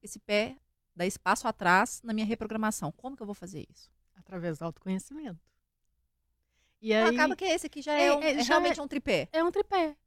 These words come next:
Speaker 2: Porque você não consegue, como que você muda uma coisa que você não sabe? Não tem como. Você não vai mudar algo que você não percebe que, que tá ali programado, né? Porque conscientemente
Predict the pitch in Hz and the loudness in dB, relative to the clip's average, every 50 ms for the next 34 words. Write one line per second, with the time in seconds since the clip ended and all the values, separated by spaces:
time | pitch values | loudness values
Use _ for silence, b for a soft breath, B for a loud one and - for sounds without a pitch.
0 | _ _ _ _ _ - 330 - - 359 - - 359 370 370 370 - 381 381 - | _ _ _ _ _ -4 -2 0 0 0 0 2 2 0 0 0 -2 -6 -6 -6
1 | - - - 185 180 - - 370 415 453 440 - - - 311 311 320 294 - - | -6 -6 -6 -6 -4 -2 -2 -2 -2 -2 -6 -8 -8 -6 -4 -2 -2 -4 -2 -2
2 | 277 247 240 233 233 247 277 302 277 208 175 185 180 - - - 226 247 262 254 | 0 2 2 4 4 4 4 2 2 0 -4 -6 -8 -8 -8 -6 -4 -2 -2 -2
3 | - 269 262 247 269 - - 247 269 254 - 269 254 254 262 285 - - - 254 | -2 -4 -6 -6 -6 -10 -10 -10 -12 -12 -10 -10 -8 -8 -8 -10 -12 -14 -14 -14
4 | 220 190 180 180 180 _ 170 175 _ _ _ _ _ _ _ _ _ _ _ _ | -14 -14 -14 -18 -20 _ _ _ _ _ _ _ _ _ _ _ _ _ _ _
5 | _ _ _ _ _ _ _ _ _ _ _ _ _ _ 330 370 - - 370 381 | _ _ _ _ _ _ _ _ _ _ _ _ _ _ -14 -10 -6 -6 -6 -6
6 | 370 - 302 277 285 294 294 262 202 180 _ _ _ _ _ _ _ _ _ _ | -2 0 2 2 4 2 2 0 -2 -4 _ _ _ _ _ _ _ _ _ _
7 | _ _ _ _ _ _ - 311 359 403 403 381 349 370 381 381 302 247 262 262 | _ _ _ _ _ _ -6 -4 -4 -2 -2 -2 -4 -4 -2 -2 -2 0 0 0
8 | 262 285 311 294 339 330 - - - 339 339 349 - - 349 349 - - - - | 0 0 0 -2 -4 -8 -8 -10 -10 -10 -10 -10 -8 -8 -8 -8 -8 -10 -8 -4
9 | 302 285 302 311 285 302 - - 311 277 262 _ _ _ _ 320 - - 294 294 | -2 -2 0 -2 -2 -6 -10 -14 -18 -20 -20 _ _ _ _ -20 -8 -4 -2 -2
10 | 277 277 277 - 294 285 262 269 294 311 330 339 311 302 285 269 226 185 185 - | -2 -2 -4 -4 -4 -6 -4 -4 -6 -8 -8 -8 -6 -6 -6 -6 -8 -10 -16 -20
11 | _ _ _ _ _ _ _ _ _ _ _ _ _ _ - 254 262 - - 294 | _ _ _ _ _ _ _ _ _ _ _ _ _ _ -6 -6 -4 -4 -6 -8
12 | - - 302 - - - 330 339 392 427 - - - 381 320 285 262 262 254 - | -6 -6 -6 -6 -4 0 2 2 2 2 -2 -6 -2 0 2 4 4 2 0 -2
13 | - 233 220 226 240 277 302 - 320 285 - - - 190 175 | -4 -6 -6 -4 -4 -6 -6 -6 -10 -12 -14 -12 -10 -10 -12